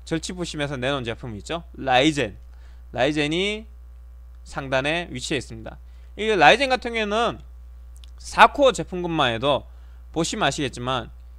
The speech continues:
그 전세대 비세라 팔 코어 제품과 맞먹을 정도의 성능을 보여줍니다.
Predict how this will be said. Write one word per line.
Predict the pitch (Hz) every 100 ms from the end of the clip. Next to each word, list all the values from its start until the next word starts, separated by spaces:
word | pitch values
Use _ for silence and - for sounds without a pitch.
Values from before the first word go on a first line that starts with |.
| -
그 | 147 226
전세대 | - 127 123 120 107 - - -
비세라 | 151 170 190 156 165 190 -
팔 | - 226
코어 | - 226
제품과 | 151 - 120 123 143
맞먹을 | 123 123 170 185
정도의 | 131 123
성능을 | 110 147 165 143
보여줍니다. | 127 131 113 101 120